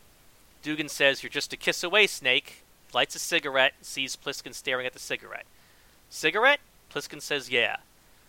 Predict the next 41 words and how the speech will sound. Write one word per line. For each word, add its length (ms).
Dugan 260
pulls 320
one 140
from 140
the 60
pack, 360
throws 280
it 80
on 80
the 60
floor 320
several 380
feet 300
in 60
front 220
of 80
Snake. 460
He's 160
shackled 420
to 80
the 80
bench, 320
though, 160
so 160
Snake 300
can't 260
move. 380
Dugan 280
says, 480
"Crawl 420
for 340
it." 220
Suddenly 320
the 80
door 280
opens 360
and 80
a 60
trooper 320
walks 340
in. 140